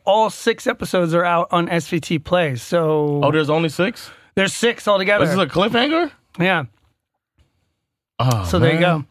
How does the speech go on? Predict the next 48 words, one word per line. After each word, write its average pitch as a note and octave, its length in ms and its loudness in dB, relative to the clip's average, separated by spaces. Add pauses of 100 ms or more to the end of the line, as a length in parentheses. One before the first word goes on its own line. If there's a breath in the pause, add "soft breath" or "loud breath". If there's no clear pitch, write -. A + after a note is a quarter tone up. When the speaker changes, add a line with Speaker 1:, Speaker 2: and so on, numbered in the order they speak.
(120)
Speaker 2:
My A2+ 160 0
wife's A#2+ 240 0
gonna F#2+ 120 -6
be F2+ 100 -2
mad G2 240 -2
about E2 260 -6
that. F#2+ 220 -2
I A2 60 0
thought D#3 200 -2
there D#3 80 0
was C#3+ 140 -2
more, F3+ 420 2
man. F3+ 460 2
Speaker 1:
<laughs> - 20 -16
Speaker 2:
Damn. A#2+ 480 -2
Speaker 1:
Well, A#3+ 180 2
we G#3 80 2
hope B3 200 2
so. D3+ 260 0
We're F3+ 120 0
trying G#3+ 240 -2
to G3 40 -4
get F3+ 100 0
a D#3+ 40 0
second C#3+ 280 -2
season. B2 460 -2
Speaker 2:
It's C3+ 160 -2
gotta F#4+ 280 2
be. F2+ 400 -4
Speaker 1:
Yeah. E3 360 0 (120)
Well, A3 160 0
that's G#3+ 300 -2
the E3 80 -10
plan. C#3+ 360 -2 (880)
Speaker 2:
Okay. C#3+ 320 -2
Speaker 1:
Um, C3 360 -2 (120)
Speaker 2:
Nice, G#3 300 -2
man. B2+ 380 -2
Speaker 1:
Yeah. F3 320 0 (300)
Speaker 2:
Well, A#2 240 0
yeah, B2 200 0
shout D#3 220 -2
out D3 100 -2
to C#3 80 -6
We C3 100 -6
Got G#2+ 200 -2
This. - 260 -16
Anyway, A#2+ 340 0